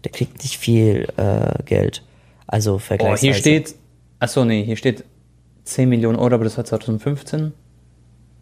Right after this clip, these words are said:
Speaker 1: Das war sein letztes
Speaker 2: Ähm.
Speaker 1: Gehalt. Ich glaub, Jürgen Klopp verdient irgendwie zwanzig Millionen oder so bei Liverpool, Bro.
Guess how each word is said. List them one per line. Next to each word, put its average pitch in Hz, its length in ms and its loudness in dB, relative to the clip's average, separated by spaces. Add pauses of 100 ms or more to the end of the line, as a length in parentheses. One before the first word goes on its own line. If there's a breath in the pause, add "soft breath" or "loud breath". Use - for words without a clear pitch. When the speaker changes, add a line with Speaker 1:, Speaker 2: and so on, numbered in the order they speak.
(520)
Speaker 1:
Das 95 240 -8
war 104 80 -2
sein 101 140 2
letztes 113 340 0
Speaker 2:
Ähm. - 60 -8
Speaker 1:
Gehalt. 107 380 -4 (1200 loud breath)
Ich - 140 -12
glaub, 123 140 0
Jürgen 143 280 2
Klopp 160 180 4
verdient 143 320 -2
irgendwie 147 220 0
zwanzig 151 400 0
Millionen 139 320 4
oder 156 100 2
so 127 80 0
bei 120 120 2
Liverpool, 117 460 0
Bro. 110 360 -2